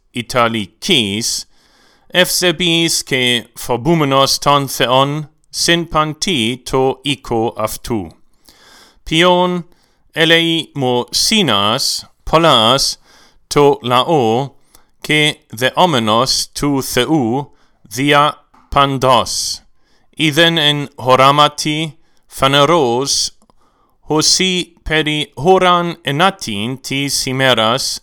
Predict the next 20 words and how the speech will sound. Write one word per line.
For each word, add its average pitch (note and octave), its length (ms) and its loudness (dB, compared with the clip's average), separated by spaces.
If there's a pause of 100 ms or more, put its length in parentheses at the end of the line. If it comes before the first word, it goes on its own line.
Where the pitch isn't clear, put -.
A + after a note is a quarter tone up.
angelon D3 640 0
tu C#3+ 200 -4
Theou, C3 580 -4 (560)
is D3 280 -2
el B2+ 260 0
thonta A2 680 -2
pros C#3 360 2
afton, G#2+ 640 -4 (520)
que C3+ 320 -2
iponta C#3 800 0
afto C#3 600 -2 (440)
Cornelie. C#3+ 880 0 (840)
Hode C3 440 2 (600)
ate A#2+ 520 -2
nisas C3+ 640 0
afto D3 560 0
que B2+ 300 -2
emphobos C#3 840 0
genomenos C3+ 720 0
ipen, C3+ 480 -4